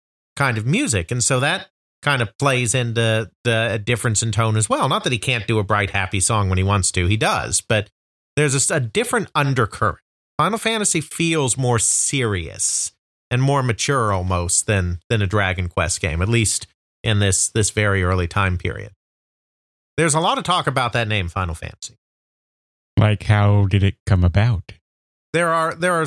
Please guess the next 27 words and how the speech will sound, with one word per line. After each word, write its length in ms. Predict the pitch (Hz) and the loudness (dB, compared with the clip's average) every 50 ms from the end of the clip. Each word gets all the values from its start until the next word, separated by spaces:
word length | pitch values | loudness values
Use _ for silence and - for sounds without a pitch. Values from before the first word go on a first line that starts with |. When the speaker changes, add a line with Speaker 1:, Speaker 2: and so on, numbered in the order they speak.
| - - - | -4 -4 -4
Speaker 1:
multiple 340 | 170 185 214 220 220 190 - | -2 -2 -2 -2 -2 -2 -2
stories, 460 | - - 165 156 139 135 139 131 120 | 0 0 0 2 2 0 0 -2 -2
and 80 | 139 | -2
they 100 | 143 143 | -2 -2
seem 280 | 131 - - 190 214 202 | -2 -2 -2 -4 -4 -4
to 40 | 147 | -2
mostly 380 | 127 127 127 120 - - 127 | 0 0 0 0 0 0 -2
be 160 | 110 95 104 90 | -2 -2 -2 -4
false. 640 | - - 85 67 - - - - - - - - _ _ _ _ _ _ _ _ _ - | -4 -6 -8 -8 -8 -6 -6 -4 -4 -4 -6 -10 _ _ _ _ _ _ _ _ _ -4
The 140 | 147 147 151 | -2 0 2
one 260 | 165 202 240 285 277 | 2 0 0 0 -2
story 760 | - - - 175 160 143 135 127 123 123 120 120 113 - _ - | -2 0 0 0 0 0 0 0 0 0 -2 -4 -6 -8 _ -4
is 420 | 139 139 135 131 131 131 117 - - | -2 -2 0 0 -2 -2 -2 -2 -4
that 560 | 117 113 110 131 123 123 123 120 117 113 - _ _ _ _ | -4 -4 -2 -2 0 0 0 -2 -4 -4 -8 _ _ _ _
if 200 | - 151 147 - | -4 -4 -2 -2
the 80 | - 151 | -4 -2
game 240 | 131 151 156 160 156 | -2 -2 -2 0 -2
had 100 | 151 - | -2 -2
performed 380 | - 131 - - 143 127 120 | -4 -4 -2 -2 -2 -2 -2
poorly, 400 | 110 - 139 139 131 120 113 110 | 0 0 2 2 2 2 0 0
Square 300 | - - - 139 127 120 | 0 -2 0 0 0 0
was 120 | 113 107 - | 0 -2 -2
gonna 160 | - 120 110 | -2 -2 -2
go 160 | 104 110 107 | 0 0 2
out 80 | 101 98 | 2 0
of 80 | 95 | 0
business. 640 | 87 95 90 80 - - _ - - - - - - | -2 -2 -4 -4 -6 -10 _ -10 -8 -8 -8 -8 -10